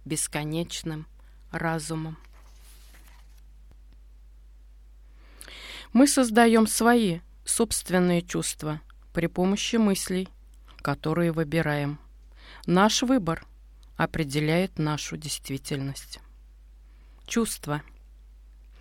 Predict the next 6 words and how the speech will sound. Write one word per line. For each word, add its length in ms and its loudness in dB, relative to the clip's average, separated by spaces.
Чувства — 600 0
это 220 2
материализованные 1120 4
в 100 2
нашем 380 4
теле 500 -2